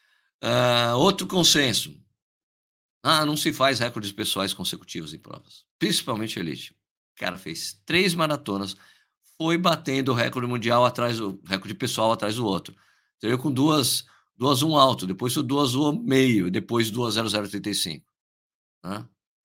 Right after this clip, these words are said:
E outro, ah, e... outro consenso que ele quebrou.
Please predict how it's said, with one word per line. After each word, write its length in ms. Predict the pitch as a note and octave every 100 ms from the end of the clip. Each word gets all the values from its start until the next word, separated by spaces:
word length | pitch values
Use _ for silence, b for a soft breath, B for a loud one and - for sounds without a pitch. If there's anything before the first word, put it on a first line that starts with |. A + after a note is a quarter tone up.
| _ _ _ _ _ _ _ _ _ _ -
E 80 | C3
outro, 300 | B2+ A#2 E2+
ah, 560 | G#2 G2+ F#2 F2+ E2+
e... 280 | F2+ E2+ - _ - - _ _ _ _ _ _ _ _ _ _ -
outro 240 | D3 D3
consenso 460 | - D3 - D#3 -
que 80 |
ele 80 | C#3
quebrou. 480 | B2 A2+ G#2 D2+ -